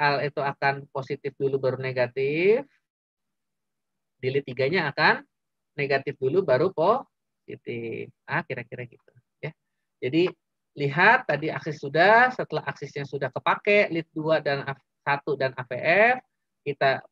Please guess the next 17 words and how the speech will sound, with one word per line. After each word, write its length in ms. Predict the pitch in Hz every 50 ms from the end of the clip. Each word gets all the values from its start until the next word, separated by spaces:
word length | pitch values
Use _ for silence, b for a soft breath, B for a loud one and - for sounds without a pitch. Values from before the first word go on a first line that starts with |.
| _ -
pakai 320 | 135 123 - 147 143 135 - -
tiga 240 | 139 127 143 135
dan 240 | 120 139 131 131 131
A 160 | - 131 127
V 160 | - 139 123 127
L 100 | 131 127 -
untuk 240 | 135 131 135 - - -
lihat 240 | - 135 131 - _
posterior 640 | - 131 123 - _ 139 131 127 127 131 131 127 -
atau 240 | 127 - - 127 -
fascikular 480 | 135 127 - - 127 _ 135 131 123
block, 480 | 120 127 131 151 196 240 254 - - -
kemudian 480 | 151 139 131 131 127 123 151 175 202
baru 240 | 180 135 127 143 151
kita 240 | - 156 - 160 147
masuk 320 | 151 139 135 - 196 196
ke 180 | - - 220 240